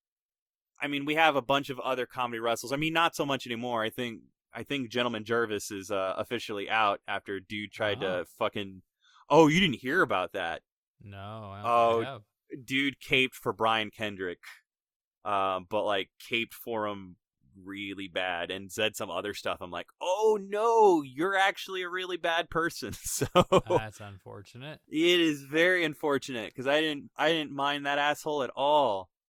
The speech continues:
Speaker 1: Um,
Speaker 2: No.
Speaker 1: but, like, yeah, in worlds, in, in a world where we already have people like Orange Cassidy, uh, or even to, like, a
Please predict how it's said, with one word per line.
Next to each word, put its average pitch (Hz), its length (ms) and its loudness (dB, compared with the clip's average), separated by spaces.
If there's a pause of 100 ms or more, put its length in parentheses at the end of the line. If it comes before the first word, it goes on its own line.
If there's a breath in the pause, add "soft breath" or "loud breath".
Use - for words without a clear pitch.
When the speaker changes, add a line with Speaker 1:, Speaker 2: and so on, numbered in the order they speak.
Speaker 1:
Um, 107 600 -2
Speaker 2:
No. 107 220 -14 (540 soft breath)
Speaker 1:
but, 165 140 4
like, 175 220 2
yeah, 170 180 6
in 190 300 2
worlds, 190 680 2 (220)
in, 214 180 0
in 233 80 2
a 202 60 4
world 190 360 4
where 151 140 0
we 151 160 0
already 160 280 4
have 151 400 4 (100)
people 123 420 -6
like 139 220 -2 (240)
Orange 120 460 -8
Cassidy, 110 720 -4 (500)
uh, 113 460 4
or 131 560 0 (180)
even 139 420 -6 (120)
to, 131 540 -10 (320)
like, 123 260 -2 (480)
a 123 560 -6